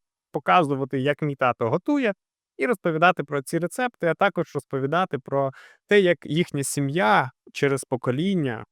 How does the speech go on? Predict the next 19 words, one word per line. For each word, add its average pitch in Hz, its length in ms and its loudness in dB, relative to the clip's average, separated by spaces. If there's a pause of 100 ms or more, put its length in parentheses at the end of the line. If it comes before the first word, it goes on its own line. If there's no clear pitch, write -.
(420)
там 107 280 -6
ці 170 160 0
рецепти 127 720 -2 (260)
проводить, 143 560 0
проходить. 120 640 -2
І 170 100 -4
що 214 160 -4
ви 165 120 2
думаєте? 110 720 -4 (280)
На 151 160 0
сьогоднішній 170 560 -2
день 139 260 -2
канал 135 340 -2
уже 120 200 -2
там 107 320 -4
близько 151 340 0
один 135 300 0
мільйона 127 440 0
підписників. 190 840 -4